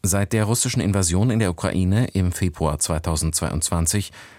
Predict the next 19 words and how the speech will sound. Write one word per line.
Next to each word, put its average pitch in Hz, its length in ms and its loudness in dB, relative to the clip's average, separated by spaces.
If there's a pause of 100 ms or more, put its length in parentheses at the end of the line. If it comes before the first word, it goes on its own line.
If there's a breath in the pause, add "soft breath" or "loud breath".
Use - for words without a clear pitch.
(140 loud breath)
sind 104 320 0
mehr 92 240 2
als - 180 0
eins 104 300 0
Komma 90 240 0
ein 90 240 2
Millionen 80 480 2
Ukrainer 85 640 0
nach 80 260 -2
Deutschland 73 500 -4
geflüchtet. 82 600 -6 (2250 loud breath)
In 110 180 4
Davos 110 580 2
wird 85 180 -4
die 85 120 2
Jahrestagung 87 800 0
des 85 220 0
Weltwirtschaftsforums 80 1200 -2
am 101 180 -2